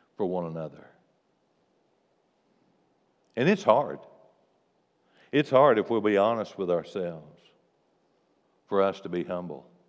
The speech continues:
Humbling ourselves is something we're not real good at doing. It's when we believe that we're better than others that we pray to ourselves. And in my eleven years, going on eleven years here,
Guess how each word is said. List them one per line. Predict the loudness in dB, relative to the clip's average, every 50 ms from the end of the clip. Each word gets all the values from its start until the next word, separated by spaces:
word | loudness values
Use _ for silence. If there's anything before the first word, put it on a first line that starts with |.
| _ _ _ _ _ _ _ _ _ _ _ _ -20 -20 -20 -2 4
Humbling | 4 6 6 6 4 4 4 4
ourselves | 2 2 2 4 4 6 8 8 6 4 0
is | -4 -2
something | 0 0 0 2 0 -4 -2 0
we're | 0 0 2
not | 2 2 0 2
real | 2 2 4 2 2
good | 2 2 2 2 2 0 -2 -8 -14 -20 -20 -20 _ _ -2
at | 0 0 0 0
doing. | 0 0 0 -2 -4 -10 -16 -20 -20 _ _ _ _ _ _ _ _ _ _ _ _ _ _ _ _ _ _ _ _ _ _ _ -20 -20 -10 0
It's | 2 2 6 8
when | 8 8 10 10
we | 8 8
believe | 8 8 8 8 8 8 8 8
that | 6 6
we're | 6 6 6
better | 6 6 6 8 6 6 4
than | 4 2 4 4
others | 4 4 2 0 -4 -8 -10 -12 -16 -20 -20 -20 _ _ _ -20 -20 _ _
that | -2 -2 2
we | 2 2 0
pray | 2 2 4 4 4 4 2
to | 0 -2
ourselves. | -2 -2 -2 -2 -2 0 2 2 2 2 0 -2
And | -4 -4 -4
in | -2 0
my | 2 2
eleven | 4 4 4 4 2 2 0 -2
years, | -4 -4 -4 -4 -4 -4 -6
going | -8 -4 -2 -2 0 0
on | -2 0
eleven | 0 2 2 2 0 -4
years | -6 -6 -6 -6 -6 -6
here, | -6 -6 -6 -6